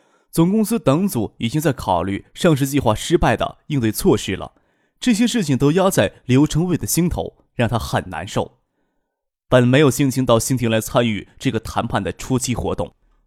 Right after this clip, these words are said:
但是江南省常委、副省长唐学谦亲自参加，总公司党组就不能怠慢。以后也要期待进入成品油市场能不能得到地方上的支持。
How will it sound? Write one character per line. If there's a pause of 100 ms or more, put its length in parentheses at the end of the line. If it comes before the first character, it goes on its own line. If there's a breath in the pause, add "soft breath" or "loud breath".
(200)
但
是
江
南
省
常
委、
副
省
长
唐
学
谦
亲
自
参
加， (500)
总
公
司
党
组
就
不
能
怠
慢。 (680)
以
后
也
要
期
待 (200 soft breath)
进
入
成
品
油
市
场
能
不
能
得
到
地
方
上
的
支
持。